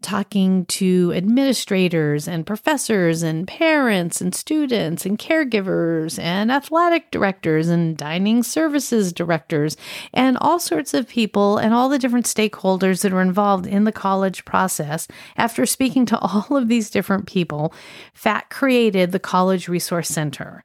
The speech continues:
And if you haven't been there, please go to it. Food allergy awareness dot org. Navigate yourself to the education tab,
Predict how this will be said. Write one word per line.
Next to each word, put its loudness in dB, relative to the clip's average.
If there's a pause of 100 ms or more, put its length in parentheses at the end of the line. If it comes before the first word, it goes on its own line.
(320)
And 0
if -2
you 2
haven't -2
been 4
there, 4
please -4
go -2
to -8
it. -10
Food 0
allergy 2
awareness 2
dot -2
org. 0 (520)
Navigate 2
yourself 0
to -2
the 0
education -2
tab, -2